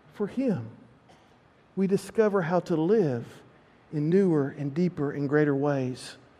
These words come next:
Church, the way of the cross, the way of discipleship, is that we must learn what it means to sit down and consider. In both parables, in verse twenty-eight and thirty-one,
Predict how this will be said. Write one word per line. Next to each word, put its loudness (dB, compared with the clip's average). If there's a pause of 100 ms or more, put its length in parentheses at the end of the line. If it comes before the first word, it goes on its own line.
(1000)
Church, 6
the 2
way 10
of 4
the -2
cross, -4
the -6
way 8
of 6
discipleship, 2 (540)
is 4
that 10
we 8
must 8
learn 8
what 8
it 8
means 6
to -2
sit -4
down 6 (300)
and 6
consider. 4 (440)
In 10
both 10
parables, 8
in 8
verse 8
twenty-eight 10
and 0
thirty-one, 8